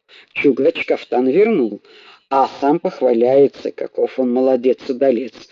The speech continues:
и советует другой раз лучше смотреть за своими вещами. Мореход выколотил трубку, сунул ее за голяшку, взял в руки винтовку.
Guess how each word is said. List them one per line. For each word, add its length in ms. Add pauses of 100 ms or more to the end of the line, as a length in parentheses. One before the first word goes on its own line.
(360)
и 100
советует 640
другой 420
раз 280
лучше 360
смотреть 540
за 80
своими 460
вещами. 680 (1040)
Мореход 540
выколотил 580
трубку, 400
сунул 380
ее 180
за 140
голяшку, 580
взял 380
в 80
руки 280
винтовку. 720